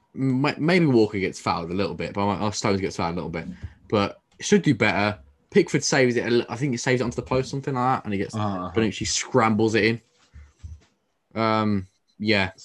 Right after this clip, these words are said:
Speaker 1: not the best.
Speaker 2: Craziness ensues. Great celebrations, I guess.
Speaker 1: Yeah, Italy equalise. It goes nothing. Literally nothing happens. Some subs come on, and then it gets to the hundred nineteenth minute, and Southgate goes, "Okay, I'll bring on Rashford and Sancho,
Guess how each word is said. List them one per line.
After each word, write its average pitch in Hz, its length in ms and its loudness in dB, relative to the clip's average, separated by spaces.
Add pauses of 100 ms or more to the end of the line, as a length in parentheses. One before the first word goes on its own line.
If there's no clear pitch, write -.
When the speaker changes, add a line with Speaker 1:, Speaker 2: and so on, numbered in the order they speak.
(260)
Speaker 1:
not 127 160 -2
the 104 60 -2
best. 101 280 0
Speaker 2:
Craziness 98 340 -6
ensues. 98 720 -12 (600)
Great 98 220 -10
celebrations, 90 560 -12
I 87 80 -16
guess. 87 200 -16
Speaker 1:
Yeah, 107 220 4
Italy 101 540 0
equalise. 101 680 -2
It 107 80 -4
goes 110 500 2
nothing. 123 460 2
Literally 120 340 4
nothing 131 420 2
happens. 90 540 -4 (480)
Some - 180 -6
subs 127 360 0
come 120 200 2
on, 110 240 2
and 117 180 0
then 135 200 4
it 113 60 -6
gets 139 180 0
to - 60 0
the 143 80 2
hundred 190 240 6
nineteenth 143 500 4
minute, 87 300 -4 (400)
and 107 180 0
Southgate 127 480 2
goes, 98 280 2
"Okay, 113 340 2
I'll 110 160 4
bring 151 320 4
on 123 140 4
Rashford 139 440 2
and 120 100 0
Sancho, 113 600 0